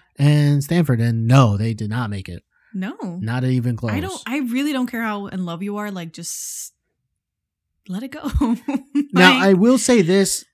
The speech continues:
Speaker 1: I, I wouldn't advocate for everyone to just let it go at all.
Speaker 2: No, there's
Speaker 1: Obviously.
Speaker 2: you know, there's obviously special snowflakes that do make it,
Speaker 1: There
Speaker 2: that
Speaker 1: are.
Speaker 2: are,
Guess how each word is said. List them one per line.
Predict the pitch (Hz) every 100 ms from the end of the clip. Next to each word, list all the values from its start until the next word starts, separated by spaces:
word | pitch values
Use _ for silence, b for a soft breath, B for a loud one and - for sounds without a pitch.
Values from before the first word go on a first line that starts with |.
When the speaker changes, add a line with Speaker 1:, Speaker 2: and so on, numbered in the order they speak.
| _
Speaker 1:
I, | 160 160 -
I | 160 175
wouldn't | 196 196 143
advocate | 143 139 143 143 131
for | 113 -
everyone | - 117 127 143 147 151
to | 139 123
just | 131 127 - - - _ _ _
let | 110 113
it |
go | 110 120 143 - _
at | 120
all. | 117 135 - -
Speaker 2:
No, | 220 220 175 170 -
there's | 254 117
Speaker 1:
Obviously. | 120 117 - 131 185
Speaker 2:
you | 233
know, | 208 180
there's | 196
obviously | 196 196 220 226 220
special | - 170 180 196
snowflakes | 269 302 269 214 -
that | 196 170
do | 151 160
make | 214 214 233
it, | 185 170
Speaker 1:
There | 143
Speaker 2:
that | 135
Speaker 1:
are. | 165
Speaker 2:
are, | 196 139 180 202